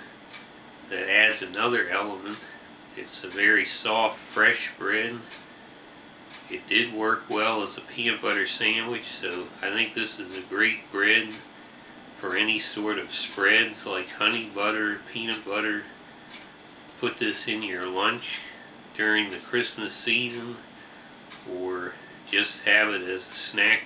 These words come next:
by itself. Maybe you can even toast it or heat it up. So I'm gonna give this Pepperidge Farm gingerbread swirl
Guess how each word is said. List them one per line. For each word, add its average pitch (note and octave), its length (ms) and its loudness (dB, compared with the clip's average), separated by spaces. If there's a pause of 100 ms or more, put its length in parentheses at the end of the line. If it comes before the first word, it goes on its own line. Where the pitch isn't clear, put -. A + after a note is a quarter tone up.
by F#2+ 220 2
itself. A2 680 0
Maybe G2 300 -4
you G2 220 -6
can G#2 100 -6
even G2 300 -4
toast A#2 520 0
it B2 140 -4
or F#2 100 -4
heat A2 260 -4
it G2 160 -2
up. A#2+ 220 0 (840)
So F2+ 200 -6 (180)
I'm C3+ 180 4
gonna B2 220 2
give A2+ 320 2
this A2 320 -4 (140)
Pepperidge A#2 420 0
Farm A2 560 0 (600)
gingerbread G2+ 920 4
swirl G2+ 680 -4